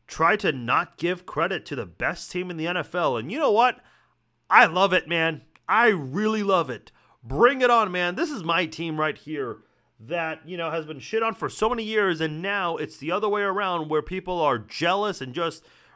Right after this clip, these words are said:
really coming up with any and every excuse in the book. Um, I love it. Amanda says haters gonna hate. I, s-, preaching to the choir. Um,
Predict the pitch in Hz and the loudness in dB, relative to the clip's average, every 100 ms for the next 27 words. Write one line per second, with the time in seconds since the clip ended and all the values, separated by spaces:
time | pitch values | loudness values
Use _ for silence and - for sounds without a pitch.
0 | - 143 247 208 202 196 190 185 160 135 | -2 2 4 4 2 0 -2 2 0 2
1 | 156 190 170 131 147 165 147 131 - 160 | 0 0 -2 0 0 2 0 0 -4 -8
2 | 160 139 120 85 135 113 - - _ _ | -6 -6 -8 -4 -4 -4 -6 -20 _ _
3 | _ _ _ 98 - 90 - 202 269 151 | _ _ _ -8 -8 -10 0 6 6 6
4 | 139 104 90 - - _ _ - 147 247 | 0 0 -12 -14 -20 _ _ -2 2 2
5 | 254 247 202 196 240 214 220 220 185 220 | 0 -2 0 2 2 2 2 2 2 0
6 | 190 - 143 - _ _ _ _ _ 101 | -2 -4 -4 -4 _ _ _ _ _ _
7 | _ _ - - _ - - 254 254 254 | _ _ -16 -16 _ -14 0 0 0 -4
8 | 247 226 208 156 98 _ _ _ _ _ | -4 4 6 6 4 _ _ _ _ _
9 | - 165 185 175 | 0 2 2 -2